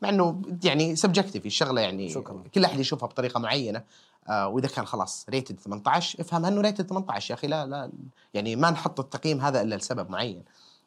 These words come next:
Speaker 1: آه، بس لسه أحس ال-، قاعدين كمجتمع نتقبلها ونشوفها ول-، و-، وردة فعل متفهمة جدا يعني، لأنه شيء غريب علينا.
Speaker 2: نعم.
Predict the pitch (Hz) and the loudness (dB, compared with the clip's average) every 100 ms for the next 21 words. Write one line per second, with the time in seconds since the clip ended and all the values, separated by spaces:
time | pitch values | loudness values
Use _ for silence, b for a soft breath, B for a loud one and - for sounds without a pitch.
0 | - 107 92 98 139 160 165 156 - 92 | -6 -2 -2 0 0 2 0 -2 -2 -6
1 | - - 123 113 104 120 139 147 107 - | -6 -6 -6 -6 -2 0 2 0 -2 -2
2 | 151 156 170 160 151 - 147 156 139 120 | -2 0 0 0 -2 -2 2 2 2 0
3 | 127 170 - 156 262 247 277 214 208 208 | 0 -2 -2 -4 -4 -2 0 0 -4 -8
4 | B B - 269 240 - 269 269 220 208 | B B 2 4 4 4 6 6 6 4
5 | 220 175 127 104 127 170 120 80 104 87 | 4 4 0 0 0 0 -2 -6 -8 -8
6 | 90 b - 175 165 185 123 110 85 85 | -14 b 0 2 4 2 2 -2 -4 -10
7 | 92 92 120 | -12 -16 -18